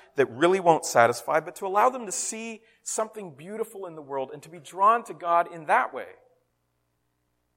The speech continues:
Yes, sometimes we need to recognize that we're in a mess. We need to hit rock bottom so we can start looking in a different direction. But I think more times there is just a lack of hope. There's a lack of life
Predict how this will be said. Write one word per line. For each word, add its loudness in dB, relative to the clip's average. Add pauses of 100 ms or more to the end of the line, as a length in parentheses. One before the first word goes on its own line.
(720)
Yes, -2
sometimes 0
we -8
need -8
to 2 (220)
recognize 6
that -2
we're 2
in 2
a -2
mess. 0
We -8
need -10
to -14
hit -4
rock -2
bottom 0
so -10
we -14
can -18
start -6
looking -12
in -16
a -16
different -20
direction. -18 (1200)
But -20
I -20
think -20
more -14
times -12
there -14
is -14
just -20
a -14
lack -12
of -20
hope. -18
There's -20
a -20
lack -14
of -20
life -20